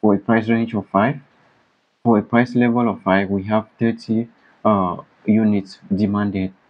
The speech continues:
as quantity. For a price level of ten U S dollars, we have, uh, twenty units demanded. For a price level of fifteen U S dollars, we have ten units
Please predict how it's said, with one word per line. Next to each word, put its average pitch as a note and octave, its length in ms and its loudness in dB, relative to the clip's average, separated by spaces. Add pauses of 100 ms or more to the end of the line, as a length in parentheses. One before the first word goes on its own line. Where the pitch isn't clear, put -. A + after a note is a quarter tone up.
(360)
as - 140 -6
quantity. G#2+ 640 -4 (640)
For G2 140 0
a G#2+ 40 -2
price B2 440 -2
level B2 380 0
of G#2+ 180 -2 (280)
ten A#2+ 220 2
U A#2 100 2
S A2+ 60 -4
dollars, A#2 520 -2 (840)
we G#2 120 -4
have, A2 320 -2 (100)
uh, G#2 300 0 (580)
twenty A#2 280 0
units A2 280 0
demanded. G2+ 680 -4 (480)
For - 180 0
a A2 60 2
price B2+ 400 -4
level B2+ 340 0
of G2+ 140 -4 (100)
fifteen A#2 460 0
U A#2 100 0
S A#2 80 -6
dollars, C3+ 460 -2 (580)
we G2 160 -6
have A2+ 280 -4
ten A2 240 0
units G#2+ 500 -2